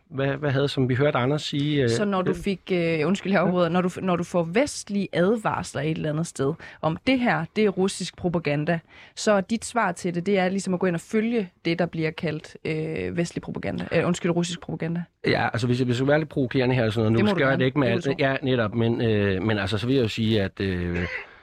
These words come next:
Speaker 1: at, at, at når, når, når vi har nogen, der begynder at sige, at nu har russerne løjet om det der, så tænker
Speaker 2: Mm.
Speaker 1: jeg, det er nok sandt. Altså, sådan, du ved, det er sådan helt... Øh,
Speaker 2: Prøv lige at
Speaker 1: <laughs>
Speaker 2: uddybe
Speaker 1: det,
Speaker 2: det.
Speaker 1: det er sådan, jamen, det er sådan helt, øh, instin-, in-,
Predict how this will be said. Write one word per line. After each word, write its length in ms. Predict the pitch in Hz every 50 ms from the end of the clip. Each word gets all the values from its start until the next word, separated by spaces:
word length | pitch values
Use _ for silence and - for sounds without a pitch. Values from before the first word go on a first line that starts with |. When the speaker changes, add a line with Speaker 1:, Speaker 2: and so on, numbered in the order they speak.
| - - -
Speaker 1:
at, 200 | - 95 90 -
at, 260 | - - 98 92 -
at 120 | - 98
når, 180 | 98 98 90 85 -
når, 220 | - 107 95 90
når 180 | - 107 95 90
vi 120 | 87 92
har 200 | 92 101 110 117
nogen, 220 | 123 110 104 104 104
der 80 | 110
begynder 300 | 101 104 117 110 - 113
at 60 | 107
sige, 220 | - - 101 98 98
at 60 | 92
nu 100 | 95 98
har 80 | 101 110
russerne 360 | 95 101 98 - 123 113 101
løjet 320 | 95 95 92 92 95 107 107
om 100 | 95 90
det 120 | 98 87
der, 180 | 95 90 - -
så 100 | 95 90
tænker 160 | - 107 95
Speaker 2:
Mm. 40 | 87
Speaker 1:
jeg, 100 | 82 90
det 60 | 101
er 40 | 95
nok 180 | 82 82 -
sandt. 300 | - 90 82 - - - - _ _ _ -
Altså, 240 | - 92 92 92 85
sådan, 280 | - - 92 87 82 - - - -
du 40 |
ved, 100 | 87 73
det 140 | - - 107
er 60 | 98
sådan 140 | - 117 107
helt... 340 | - 113 98 90 90 - - - _ _ _ _ _ _ - - - - -
Øh, 240 | - 98 87 78 78 87 85 - _ _ _ - - - - - - - - - - _ - - - - - - - -
Speaker 2:
Prøv 80 | - 247
lige 100 | 233 240
at 60 | 247 247
Speaker 1:
<laughs> 20 |
Speaker 2:
uddybe 120 | 247 240 233
Speaker 1:
det, 80 | 214
Speaker 2:
det. 160 | - 247 233 - - - - - -
Speaker 1:
det 60 | 147
er 20 | 139
sådan, 160 | - 143 147 -
jamen, 180 | 147 123 123 123
det 120 | 143 139
er 40 | 131
sådan 180 | - 143 131 127
helt, 260 | 143 139 127 120 135
øh, 640 | 131 123 117 113 107 107 104 104 101 101 104 110 - 147
instin-, 400 | 120 123 - - 139 123 123 113 -
in-, 200 | - 127 131 139